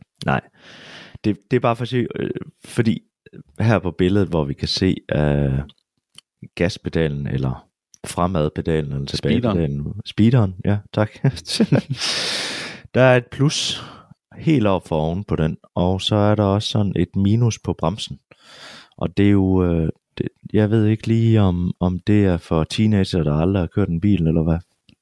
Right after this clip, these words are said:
Speaker 1: fisen det skal
Speaker 2: Nej,
Speaker 1: til
Speaker 2: jeg
Speaker 1: for.
Speaker 2: tror simpelthen, at det er et designelement, de synes, der kunne være sjovt at bringe, bringe i spil, og der er flere af de andre producenter, der også har gjort det, men jeg har altså også set det, hvor det er play og pause.
Speaker 1: Ja.
Speaker 2: <laughs> Så,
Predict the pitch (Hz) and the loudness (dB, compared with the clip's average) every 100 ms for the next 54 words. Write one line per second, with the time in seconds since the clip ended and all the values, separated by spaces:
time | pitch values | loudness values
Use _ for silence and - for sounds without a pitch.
0 | - 104 107 - 82 92 - 113 107 110 | 0 0 0 -4 -2 -2 -2 0 2 2
1 | 104 90 117 95 143 110 107 117 95 110 | 0 0 -2 -2 -4 -2 -2 -2 0 0
2 | 98 95 98 127 139 98 101 107 101 - | 0 -2 -2 -2 0 0 -2 -2 -6 -2
3 | 107 - 95 92 87 - 117 104 87 95 | -2 -2 -2 -2 -2 0 -2 -2 -4 -2
4 | 95 98 95 101 95 92 - 104 123 95 | -2 -4 -6 -2 0 -2 0 -2 0 0
5 | 90 - 110 120 95 87 113 104 90 - | 0 2 2 2 2 0 -2 -2 -4 -2
6 | 101 85 85 - 101 104 92 85 87 80 | -2 0 0 -2 -2 0 -2 -2 -4 -2
7 | 87 87 104 - 156 123 90 85 85 87 | -2 0 -2 0 0 0 0 0 0 -2
8 | - 101 107 131 - 107 - 95 127 95 | -2 0 0 0 -4 -8 -2 -4 -2 -10
9 | _ _ _ _ _ _ _ _ _ - | _ _ _ _ _ _ _ _ _ -4
10 | 98 - - - 120 - - - 156 127 | -4 -4 -18 -8 -6 -6 -12 -2 0 0
11 | 143 120 - - 160 | -2 -6 -10 -6 -6